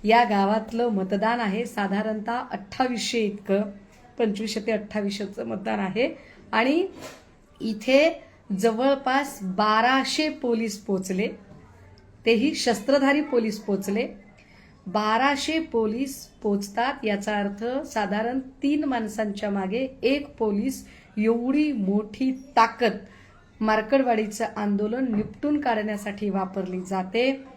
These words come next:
मार्कडवाडीत मतदान झालं नाही हा भाग वेगळा,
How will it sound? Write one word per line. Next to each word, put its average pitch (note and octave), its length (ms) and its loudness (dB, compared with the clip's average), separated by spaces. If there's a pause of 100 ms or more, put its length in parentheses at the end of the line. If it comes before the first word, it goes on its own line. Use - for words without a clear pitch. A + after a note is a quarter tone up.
(380)
मार्कडवाडीत A3+ 880 0
मतदान G#3+ 500 0
झालं G3+ 400 0
नाही A#3+ 320 -2
हा G#3 200 -2
भाग A3 260 -4
वेगळा, G3+ 380 -4